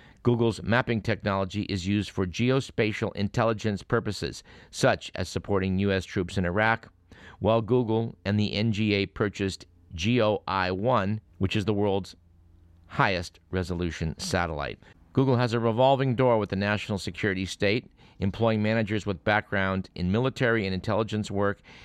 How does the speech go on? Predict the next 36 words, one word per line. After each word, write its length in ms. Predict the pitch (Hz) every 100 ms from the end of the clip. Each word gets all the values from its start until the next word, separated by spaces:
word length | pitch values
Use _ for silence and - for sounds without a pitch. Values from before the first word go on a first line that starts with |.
| -
and 160 | 101 98
partnering 440 | 127 123 110 113
with 120 | 110
defense 360 | 95 104 113 104
contractors, 720 | - 104 101 101 95 98 95
including 460 | 95 104 98 92 87
Lockheed 460 | 90 98 107 - 107
Martin 420 | 101 101 98 101
and 160 | - 85
Northrop 440 | 95 107 - 104
Grumman, 400 | 87 95 87 87 - - - -
focusing 480 | 104 101 101 - 104
on 180 | - 92
drones 600 | 85 117 123 123 131 123 -
and 340 | 101 101 104 101
robotics. 1080 | 98 104 101 98 95 90 80 - - - - - - _ - - -
Amazon 580 | 120 156 147 117 107 143
has 120 | 120
developed 440 | 104 104 110 101 92
a 40 |
six 280 | - 120 -
hundred 240 | 117 104
million 300 | 107 110 104
dollar 280 | 101 98 98
cloud 360 | - 104 107 -
computing 420 | 101 95 98 98
system 360 | 104 101 98
for 220 | 90 127 127
the 100 | 104
C 240 | - 95
I 120 | 90
A 360 | 87 87 87 101
that 160 | 98
also 400 | 78 110 113 104
services 560 | 104 107 98 98 101 92 -
all 460 | 123 101 95 90